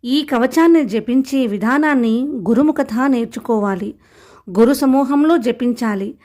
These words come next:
అయితే ఈ యాంత్రిక జీవనంలో ఇవన్నీ సాధ్యం కాకపోతే నారాయణ కవచాన్ని నిత్యం శ్రద్ధగా, ఏకాగ్రతతో, నిండు భక్తితో, ఉచ్చారణ దోషాలు లేకుండా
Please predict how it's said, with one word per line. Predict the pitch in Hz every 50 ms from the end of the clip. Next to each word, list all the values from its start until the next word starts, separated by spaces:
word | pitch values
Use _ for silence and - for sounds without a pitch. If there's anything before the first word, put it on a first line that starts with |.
| - - _
అయితే | 214 214 233 233 226 269 269 269 277 269 - - - - - _ _
ఈ | 254 285 320 320 294
యాంత్రిక | 269 247 240 294 302 294 349 339 349
జీవనంలో | 285 202 202 240 247 262 254 254 247 240 233 240 254 269
ఇవన్నీ | 240 226 202 226 220 214 233 262 269
సాధ్యం | 269 - 240 214 220 208 269 302 294
కాకపోతే | 269 285 254 233 226 - 233 - 226 220 226 220 294 294 277 277 - - - - _ _ -
నారాయణ | 220 226 220 220 247 269 285 320 359 359 349
కవచాన్ని | 330 320 294 269 269 262 - 254 247 240 233 233
నిత్యం | 220 214 214 220 - 247 233 233
శ్రద్ధగా, | 226 - - 220 190 175 226 226 226 233 226 240 277 - - - - _ _ _
ఏకాగ్రతతో, | 214 220 233 262 254 254 311 311 339 320 277 302 277 - 262 - - 240 233 262 285 - - - _ _
నిండు | 226 226 247 269 302 302 320
భక్తితో, | 233 233 240 240 - 254 220 - 247 240 254 294 320 311 269
ఉచ్చారణ | 220 233 220 - - 339 339 320 311 294 277 269 254
దోషాలు | 220 220 226 233 233 262 254 247 240
లేకుండా | 233 208 208 208 196 - 226 220 226 247 269 294